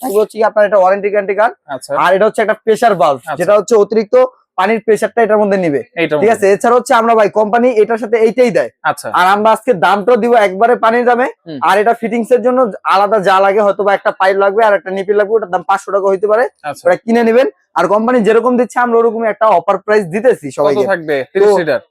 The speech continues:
Speaker 1: ত্রিশ লিটার কোম্পানির ওয়েবসাইটে রেট দেওয়া আছে ষোলো হাজার পাঁচশো টাকা, তবে আজকে ষোলো হাজার পাঁচশো টাকা না,
Speaker 2: হুম।
Speaker 1: আজকে দাম দিব ভাই মাত্র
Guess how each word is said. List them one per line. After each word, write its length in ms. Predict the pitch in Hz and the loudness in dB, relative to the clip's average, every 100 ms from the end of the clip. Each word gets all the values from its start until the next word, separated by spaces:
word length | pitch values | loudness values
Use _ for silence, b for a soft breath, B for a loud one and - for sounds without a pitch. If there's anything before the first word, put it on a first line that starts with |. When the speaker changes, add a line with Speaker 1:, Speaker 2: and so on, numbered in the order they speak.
| - | -2
Speaker 1:
ত্রিশ 180 | 214 233 | -2 0
লিটার 240 | 233 247 240 | 2 2 2
কোম্পানির 320 | 233 226 247 233 | 0 0 2 2
ওয়েবসাইটে 340 | 214 - 233 | 0 -2 0
রেট 180 | 208 202 180 | 0 0 2
দেওয়া 140 | 208 | 2
আছে 120 | 202 226 | 0 -4
ষোলো 280 | 214 208 208 | -2 2 2
হাজার 160 | 196 208 | 0 -2
পাঁচশো 220 | 196 190 202 | -4 -6 -4
টাকা, 180 | 208 233 220 | -2 -2 0
তবে 120 | 196 | -2
আজকে 180 | 190 202 - | -2 -4 -4
ষোলো 160 | 196 208 | 0 2
হাজার 180 | 202 | 0
পাঁচশো 260 | - 208 208 202 | -2 -4 -2 -2
টাকা 120 | 208 | 0
না, 100 | 233 427 _ - | -2 -4 _ -18
Speaker 2:
হুম। 120 | 151 170 | -8 -6
Speaker 1:
আজকে 160 | - 196 175 | -2 -2 0
দাম 120 | 208 | 0
দিব 100 | 220 226 | 2 2
ভাই 120 | 214 156 156 | 2 2 0
মাত্র 220 | 175 - | -2 0